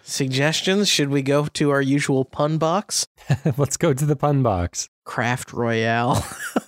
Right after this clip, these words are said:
Speaker 1: That sounds like a macaroni and cheese product. <laughs>
Speaker 2: Bomb the Builders.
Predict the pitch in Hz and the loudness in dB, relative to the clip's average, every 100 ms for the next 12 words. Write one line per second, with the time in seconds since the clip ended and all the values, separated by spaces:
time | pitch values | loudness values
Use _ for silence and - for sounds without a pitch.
0 | - 208 - - 233 180 196 165 165 170 | -6 -4 -2 -2 -2 0 0 0 0 0
1 | 190 165 175 165 160 - 151 165 180 - | 2 4 2 2 0 0 2 0 -4 -2
2 | 135 131 127 - - _ - 185 196 190 | 2 2 0 -2 -14 _ -10 -6 -4 -6
3 | - - 269 - 233 - - - - - | -10 -2 -2 0 -4 -4 -8 -6 -4 -2
4 | - - 87 - - - - - - _ | -2 -2 -4 -8 -4 -4 -2 -4 -6 _
5 | _ _ _ _ _ - 120 123 123 117 | _ _ _ _ _ -4 0 2 2 2
6 | 104 110 110 117 123 120 - | 2 2 2 2 2 0 -4